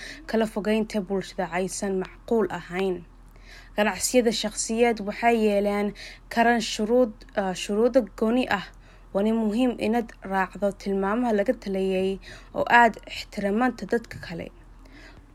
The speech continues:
La xiliyo tilmaamka adiga la xiriira waaxda caafimaadka degmada Siouxland laga helo laba todoba sagaal lix hal hal sagaal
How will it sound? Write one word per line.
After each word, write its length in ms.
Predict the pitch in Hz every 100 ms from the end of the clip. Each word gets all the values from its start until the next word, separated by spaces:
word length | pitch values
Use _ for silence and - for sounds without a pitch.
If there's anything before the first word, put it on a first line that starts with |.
| - - -
La 140 | 254 277
xiliyo 440 | 269 214 208 214
tilmaamka 640 | 214 208 208 208 196 - 214
adiga 280 | 214 233 247
la 60 | 262
xiriira 340 | 226 214 202
waaxda 300 | 202 214 202
caafimaadka 560 | 185 214 214 180 180 185
degmada 320 | 180 175 180
Siouxland 560 | - - 226 220 220
laga 220 | 214 247 262
helo 400 | 220 208 208 208 - - -
laba 280 | 190 190 202
todoba 480 | 190 - 190 185 190
sagaal 800 | - - 214 190 214 220 220 214 -
lix 240 | 208 208 - -
hal 160 | 185 185
hal 220 | - 175
sagaal 480 | - 180 220 226